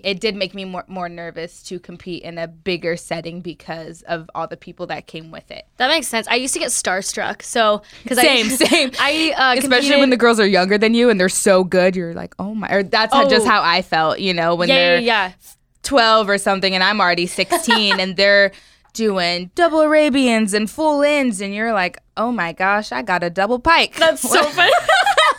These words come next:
Speaker 1: So
Speaker 2: That's, I used, 'cause when I competed, I remember competing at Worlds, and Michaela Maroney and Jordan Weber walked by, and I was like, "Holy shoot." <laughs> I was like,
Speaker 1: <laughs>
Speaker 2: "Dang." I was like, "They're here." <laughs> But then that ga-, also gave me really nervous energy, 'cause it, it,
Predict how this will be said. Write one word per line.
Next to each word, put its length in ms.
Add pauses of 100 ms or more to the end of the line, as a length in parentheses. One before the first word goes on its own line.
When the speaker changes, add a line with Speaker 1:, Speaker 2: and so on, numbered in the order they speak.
(680)
Speaker 1:
So 220
Speaker 2:
That's, 340
I 80
used, 280
'cause 180
when 140
I 160
competed, 520 (200)
I 60
remember 220
competing 360
at 120
Worlds, 500 (360)
and 400
Michaela 440
Maroney 420
and 80
Jordan 280
Weber 280
walked 260
by, 100
and 100
I 20
was 80
like, 100
"Holy 240
shoot." 640 (120)
<laughs> 120
I 80
was 200
like, 120
Speaker 1:
<laughs> 40
Speaker 2:
"Dang." 380
I 320
was 140
like, 140
"They're 180
here." 480
<laughs> 60 (560)
But 120
then 140
that 200
ga-, 80
also 320
gave 200
me 120
really 240
nervous 240
energy, 300
'cause 180
it, 180
it, 220